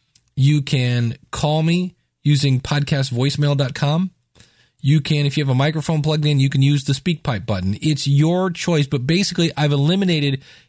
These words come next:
any reasons that you might have or, or any, yeah, anything, any hurdles to contact me. I've tried to get out of the way. Like, "Well, I would have contacted you, but I know your phone number." Well, here it is.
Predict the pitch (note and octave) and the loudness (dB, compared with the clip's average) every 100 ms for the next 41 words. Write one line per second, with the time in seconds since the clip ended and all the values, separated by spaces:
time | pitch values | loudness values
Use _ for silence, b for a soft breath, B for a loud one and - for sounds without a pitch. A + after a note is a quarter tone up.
0 | _ - F#3+ A3 F#3+ G3+ F#3+ D3 C#3+ C#3 | _ -2 0 0 0 0 2 2 2 0
1 | C3+ D#3 D#3+ D3 C3 B2 A#2+ A#2+ A#2 _ | 0 2 2 0 0 0 0 -2 -4 _
2 | _ _ _ _ _ - B2 C#3 D3 D#3+ | _ _ _ _ _ -6 -2 0 0 2
3 | D#3 C#3 - C#3 G2+ - E3 A3 D#3+ G#2+ | 0 -2 -2 -2 -2 -4 -2 0 0 -2
4 | F#2+ D#3 E3+ - F#3 E3 F#2 F#2 - _ | -2 0 0 0 -2 0 -2 -6 -12 _
5 | - - C#3 F#3 G3+ D#3 G#2 A#2 A#2 - | -8 -4 -2 -2 -2 -2 -2 -2 -2 -2
6 | F#3+ F3 D#3+ C3+ C3 C#3 G2+ B2 B2+ E3+ | -4 -2 0 0 0 0 0 -2 0 0
7 | F3+ F#3+ G3 F3+ D3 - F3+ F3 E3+ D3 | 0 0 0 0 -2 -4 -2 -2 -2 -2
8 | C3 C3 C3 C3 C3+ C3+ A2+ - C3 G#2 | -2 -2 0 0 0 0 0 -2 -2 0
9 | F2 - A2 B2+ C3+ C#3 A#2 D#2 - | -4 -6 -2 2 2 2 -2 -4 -12